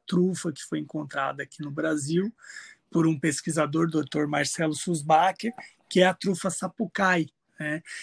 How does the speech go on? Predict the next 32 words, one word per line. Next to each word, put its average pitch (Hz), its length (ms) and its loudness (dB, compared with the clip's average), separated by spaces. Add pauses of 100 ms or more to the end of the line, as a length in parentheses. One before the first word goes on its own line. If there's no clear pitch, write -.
(200)
Que, 170 840 6
é, 151 600 0 (220)
essa 143 300 -2
trufa 180 340 4
ainda 175 240 6
não 190 200 4
tá 175 200 0
sendo 170 300 -2
comercializada, 185 720 0
porque - 120 -4
ela 156 120 2
tem 165 160 -2
muito 180 380 2
pouco 160 280 -2
volume, 170 480 -2 (420)
mas, 190 640 4
é, 175 360 6
não 254 340 6
só 185 560 2 (180)
a 180 180 0
trufa, 214 540 4
mas 196 300 -4
toda 330 320 4
a 240 60 4
rede 190 480 4
de 170 100 -2
produtos 160 520 -4
que 160 140 -6
tem 160 220 -4
ali 151 160 -2
na 147 120 -2
região, 156 600 0